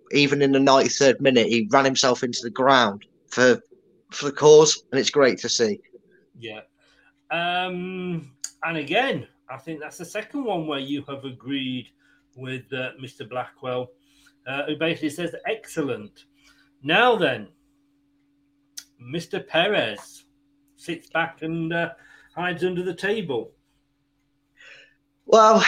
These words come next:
Speaker 1: you know what to say. Some, some people say, "God, you know, God loves a trier." You know what? I've gotta give credit where it's due. He might not be the best.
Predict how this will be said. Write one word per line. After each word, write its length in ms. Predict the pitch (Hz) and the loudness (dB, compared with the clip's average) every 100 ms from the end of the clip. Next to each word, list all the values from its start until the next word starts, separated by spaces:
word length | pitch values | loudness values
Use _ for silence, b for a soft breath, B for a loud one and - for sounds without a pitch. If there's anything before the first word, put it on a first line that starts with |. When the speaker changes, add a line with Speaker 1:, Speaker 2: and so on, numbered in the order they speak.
| B B B | B B B
Speaker 1:
you 100 | 214 | 6
know 80 | |
what 80 | 220 | 6
to 60 | 180 | 4
say. 440 | - 135 143 180 _ _ _ | 2 4 4 2 _ _ _
Some, 280 | - 185 175 | -4 -4 -2
some 180 | - 185 | 0 2
people 300 | 190 180 160 | 2 0 -2
say, 460 | - 139 131 165 _ _ _ _ | 2 4 4 0 _ _ _ _
"God, 260 | - 185 190 - | 6 8 6 4
you 120 | 196 | 4
know, 140 | 156 | 4
God 300 | 147 196 180 | 6 4 6
loves 220 | 180 165 | 2 -2
a 60 | 151 | -6
trier." 520 | - - 135 131 135 156 _ _ _ _ - - | -4 -2 0 0 0 -2 _ _ _ _ -20 -6
You 100 | 254 | 2
know 220 | 240 254 | 6 6
what? 400 | 254 160 151 160 - _ _ _ _ _ - | 8 8 8 6 2 _ _ _ _ _ 0
I've 180 | 190 | 2
gotta 220 | 190 214 226 | 4 6 6
give 160 | 233 | 4
credit 280 | - 226 214 | 4 4 6
where 180 | 202 196 | 6 6
it's 200 | 139 - | 4 0
due. 300 | 117 107 110 - _ _ _ _ | 2 2 0 -6 _ _ _ _
He 120 | 170 | 2
might 280 | 185 214 240 | 6 8 8
not 200 | 214 175 | 6 6
be 180 | 196 175 | 6 6
the 80 | 156 | 6
best. 600 | 151 98 95 - - - | 4 0 0 0 -2 -4